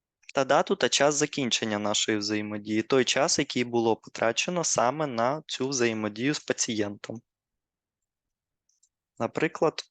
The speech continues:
одинадцять десять, тобто одна година. Вказуємо тип взаємодії, вказуємо пріоритет, вказуємо направлення, далі заповнюємо місце надання послуг, далі вказуємо інформацію щодо діагнозу, з яким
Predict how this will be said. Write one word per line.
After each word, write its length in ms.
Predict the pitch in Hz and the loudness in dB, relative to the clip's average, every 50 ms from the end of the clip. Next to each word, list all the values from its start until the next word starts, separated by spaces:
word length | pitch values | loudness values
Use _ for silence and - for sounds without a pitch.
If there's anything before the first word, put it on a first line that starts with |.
| _ _ _ - - - | _ _ _ -12 -6 -4
одинадцять 840 | 120 117 120 113 107 110 117 127 135 - - 139 127 - - - _ _ _ _ _ _ | 0 2 2 2 2 2 0 0 0 -2 -2 -2 -4 -6 -10 -18 _ _ _ _ _ _
десять, 500 | - 117 113 107 104 - - - - - | -6 -2 -2 -2 0 -2 -2 -4 -4 -2
тобто 320 | - 147 - - - - 123 | -2 -4 -4 -2 0 0 0
одна 260 | 113 107 113 113 127 | 0 2 0 0 0
година. 520 | 131 120 113 107 110 107 107 107 107 107 - | 0 -2 -2 -2 -4 -4 -4 -6 -10 -12 -8
Вказуємо 560 | - - 156 156 143 127 127 123 120 117 117 | -2 0 2 2 2 2 0 2 2 2 2
тип 260 | - - 131 117 107 | 2 2 2 0 2
взаємодії, 840 | 110 - 123 131 139 147 156 160 165 165 - 185 180 185 196 208 - - - - - - - - - - - | 2 2 2 2 2 0 -2 -2 -4 -4 -6 -6 -4 -4 -4 -6 -8 -12 -18 -18 -18 -18 -18 -18 -18 -18 -20
вказуємо 640 | - - - 139 139 135 120 120 117 113 110 110 110 | -8 -4 0 0 2 2 2 2 2 4 4 2 2
пріоритет, 840 | 104 - 135 131 139 127 113 107 - - - 107 107 123 165 - - _ _ _ - - - - - _ | 2 2 2 4 4 4 4 2 2 0 0 0 0 0 -2 -6 -12 _ _ _ -20 -20 -20 -20 -20 _
вказуємо 640 | - - - 160 170 147 131 123 117 110 107 107 110 | -6 -2 0 0 2 2 2 2 2 2 2 0 0
направлення, 880 | 127 165 - - - 123 110 104 104 110 113 123 135 143 156 170 185 - _ _ _ _ _ _ _ _ _ _ _ _ _ - - - - - | 0 -2 -2 0 2 4 4 4 4 2 0 -2 -2 -4 -6 -8 -8 -12 _ _ _ _ _ _ _ _ _ _ _ _ _ -20 -20 -20 -4 0
далі 260 | - 156 175 165 143 | 2 2 4 4 4
заповнюємо 680 | 120 135 131 - - 135 123 120 117 113 113 113 113 113 | 2 2 2 2 4 4 4 4 2 2 2 2 0 0
місце 360 | 123 139 156 - - - 127 | 0 0 0 0 0 0 0
надання 480 | 127 120 117 110 117 113 113 110 107 101 | 0 0 0 0 0 0 0 0 -2 -2
послуг, 640 | - - 117 104 104 - - - 147 175 - - - _ _ _ - - - - - - - - | -2 0 0 0 0 -2 -4 -4 -6 -6 -6 -10 -20 _ _ _ -20 -20 -20 -18 -20 -18 -6 -2
далі 260 | 135 139 160 175 196 | 0 0 2 0 0
вказуємо 560 | - - - 151 156 147 143 147 143 135 127 | 0 0 0 2 2 2 2 0 2 0 0
інформацію 640 | 127 127 - - 123 123 120 131 147 147 - - 156 | 0 0 0 0 0 2 2 0 0 0 -2 -2 -2
щодо 300 | - - - 123 117 113 | 0 -2 -2 -2 -2 -2
діагнозу, 600 | 113 113 110 110 113 120 131 151 156 151 151 143 | 0 2 4 4 4 2 0 -4 -4 -4 -2 -4
з 100 | 127 117 | -2 -2
яким 500 | 117 113 - - - 127 120 147 170 156 | -4 -4 -4 -4 -4 -4 -4 -4 -6 -10